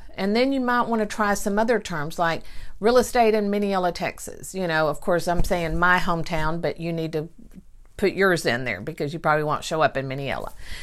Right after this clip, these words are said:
You know, do some research on Google and see where you're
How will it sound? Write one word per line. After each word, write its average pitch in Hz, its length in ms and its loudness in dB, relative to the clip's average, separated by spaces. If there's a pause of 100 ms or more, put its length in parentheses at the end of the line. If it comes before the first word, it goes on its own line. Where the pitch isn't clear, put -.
(140)
You 254 100 -2
know, 269 140 4
do 311 320 4
some 370 320 -2
research 294 500 0
on 202 160 0
Google 196 460 2
and 190 260 -4
see 294 300 -2
where 285 320 0
you're 214 500 2